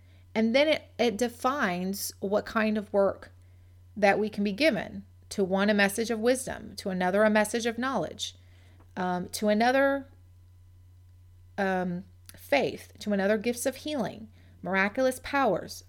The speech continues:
prophecy, distinguishing between spirits, speaking in different kinds of tongues,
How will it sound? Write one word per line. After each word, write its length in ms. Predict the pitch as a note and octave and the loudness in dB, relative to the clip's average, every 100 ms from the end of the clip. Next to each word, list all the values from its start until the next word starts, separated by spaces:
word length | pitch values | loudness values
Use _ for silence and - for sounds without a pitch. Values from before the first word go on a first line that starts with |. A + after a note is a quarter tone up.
| - | -6
prophecy, 760 | C#4+ D4 C#4+ G#3 - - - - - - - | 2 2 2 -4 -10 -14 -16 -20 -20 -18 -12
distinguishing 640 | F#3+ - F#3+ G3 G3+ A#3 | -8 -4 -2 -2 -2 -2
between 440 | B3 A#3+ - C4+ | -2 -4 -6 -6
spirits, 640 | C4 - C#4+ A#3+ - - - | -4 -4 0 0 0 -6 -14
speaking 420 | - - F#3 G#3+ | -8 -4 -4 -2
in 80 | A3+ | -2
different 280 | A#3 A3+ - | -2 -4 -6
kinds 260 | A#3+ A#3+ | -4 -4
of 100 | B3 | -4
tongues, 500 | - - F3+ G3+ - | -8 -6 -6 -8 -16